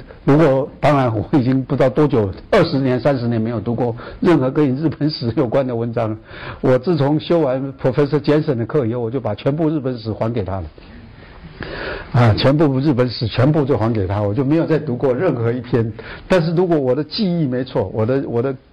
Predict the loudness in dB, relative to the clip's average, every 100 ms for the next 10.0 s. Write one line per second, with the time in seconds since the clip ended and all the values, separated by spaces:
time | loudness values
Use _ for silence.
0 | _ 0 0 0 0 0 -2 -4 -6 -6
1 | -4 -4 -4 -4 -4 -6 -6 -6 -8 -16
2 | -14 -14 -14 -2 2 2 4 2 2 -2
3 | -4 -10 -16 -20 -20 -20 -20 -20 -8 -6
4 | -6 -10 -2 2 2 0 -2 0 2 2
5 | 2 0 0 0 0 0 0 0 -2 -2
6 | -2 -2 -2 -2 0 2 0 -2 -4 -2
7 | 0 0 -2 -2 -2 -4 -2 -2 -2 -2
8 | -2 -2 -2 -4 -2 -6 -8 -16 -16 -16
9 | -16 -4 2 4 4 0 -2 -2 -2